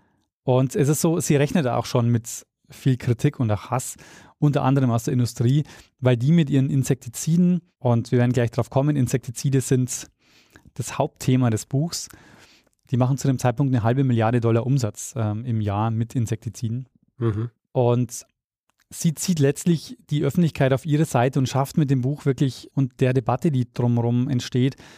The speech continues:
Speaker 1: wirklich ein, in der Gesellschaft ein Bewusstsein für das ökologische Gleichgewicht.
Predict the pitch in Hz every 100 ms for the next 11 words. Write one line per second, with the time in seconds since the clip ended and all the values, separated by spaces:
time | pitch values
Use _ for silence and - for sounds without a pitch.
0 | _ - 139 143 143 147 131 127 139 -
1 | _ _ _ _ 143 143 139 - 147 165
2 | - 135 131 143 190 - 135 127 139 127
3 | 139 131 131 123 107 107 117 117 143 -
4 | -